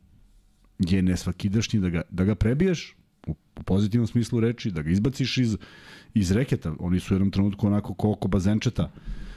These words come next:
ovaj, trčkarali, a onda još da im ubaciš sto četiri poena. Obično ide jedno,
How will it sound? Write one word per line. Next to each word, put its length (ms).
ovaj, 320
trčkarali, 640
a 120
onda 220
još 120
da 60
im 80
ubaciš 300
sto 160
četiri 300
poena. 280
Obično 300
ide 120
jedno, 360